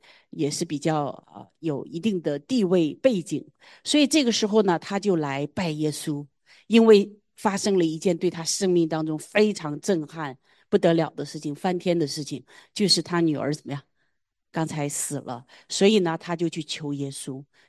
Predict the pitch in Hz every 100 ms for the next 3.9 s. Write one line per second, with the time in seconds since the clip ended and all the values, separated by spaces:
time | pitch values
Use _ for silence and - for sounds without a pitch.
0 | - 185 185 185 - 175 151 165 151 135
1 | 131 _ _ _ _ _ _ - 160 -
2 | 151 143 147 - _ _ _ 143 151 202
3 | 165 151 143 143 139 135 - -